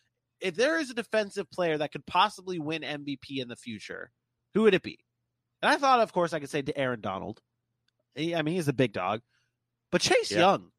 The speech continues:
Speaker 1: could easily, I think he, not easy, I shouldn't say easily because M V P is a very hard trophy to win for anybody
Speaker 2: Right.
Speaker 1: but a quarterback.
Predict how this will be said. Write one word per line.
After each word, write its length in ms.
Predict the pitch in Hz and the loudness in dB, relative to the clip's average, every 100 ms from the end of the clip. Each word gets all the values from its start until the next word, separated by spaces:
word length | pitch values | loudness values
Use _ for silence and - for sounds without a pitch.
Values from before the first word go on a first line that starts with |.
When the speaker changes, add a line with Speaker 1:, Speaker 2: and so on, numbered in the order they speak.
| _ _ - | _ _ -6
Speaker 1:
could 140 | 214 | -6
easily, 640 | 196 226 247 202 156 107 - | -2 -2 0 -2 -4 -6 -4
I 100 | - | -2
think 180 | 302 240 | -2 0
he, 200 | 277 214 | 0 0
not 200 | 208 185 | 0 0
easy, 220 | 160 123 | -2 -4
I 100 | 135 | -2
shouldn't 200 | 151 160 | -2 -4
say 80 | 139 | -8
easily 380 | 107 135 120 120 | -8 -8 -8 -10
because 320 | 107 123 110 | -8 -8 -6
M 140 | 123 117 | -6 -8
V 100 | 107 | -8
P 160 | 120 | -8
is 140 | 104 104 - - | -8 -12 -18 -12
a 140 | 120 | -6
very 280 | 110 151 143 | 2 4 4
hard 300 | 120 135 120 _ - | 4 2 0 _ -6
trophy 280 | 139 120 | -6 -4
to 80 | 110 | -6
win 260 | 113 113 107 _ - - | -4 -6 -10 _ -16 0
for 100 | 160 | 0
anybody 340 | 165 147 135 | 2 0 0
Speaker 2:
Right. 60 | 117 | -2
Speaker 1:
but 100 | 110 | -6
a 40 | |
quarterback. 500 | - 135 123 113 113 | -2 -2 -2 -6 -10